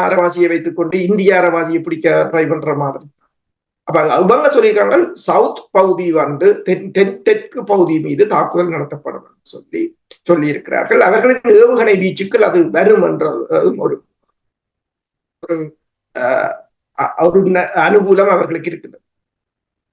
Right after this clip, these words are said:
ஆயுத பலத்தை பொறுத்தவரையில் கிட்டத்தட்ட ஒன்றரை லட்சத்துக்கு மேற்பட்ட மிசைல்ஸ் இருக்கிறதாகவும் ட்ரோன்கள் இருப்பதாகவும் கூறுகிறார்கள். படை பலத்தை பொறுத்தவரையில் ஹிஸ்புல்லாக்களிடம் கிட்டத்தட்ட ஒரு லட்சம் பேர் இருக்கிறார்கள். ஆனால் இந்த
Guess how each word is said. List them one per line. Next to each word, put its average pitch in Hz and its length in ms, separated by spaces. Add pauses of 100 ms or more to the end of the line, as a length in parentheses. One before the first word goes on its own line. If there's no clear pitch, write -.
(140)
ஆயுத 339 400
பலத்தை 269 280
பொறுத்தவரையில் 233 560
கிட்டத்தட்ட 262 400
ஒன்றரை 254 300
லட்சத்துக்கு 220 420
மேற்பட்ட 214 460
மிசைல்ஸ் 196 560
இருக்கிறதாகவும் 160 800
ட்ரோன்கள் 185 400
இருப்பதாகவும் 143 720
கூறுகிறார்கள். 139 720 (140)
படை 190 280
பலத்தை 226 360
பொறுத்தவரையில் 185 640
ஹிஸ்புல்லாக்களிடம் 160 920
கிட்டத்தட்ட - 440
ஒரு 175 140
லட்சம் 180 340
பேர் 180 180
இருக்கிறார்கள். 135 520 (100)
ஆனால் 180 400 (960)
இந்த 202 180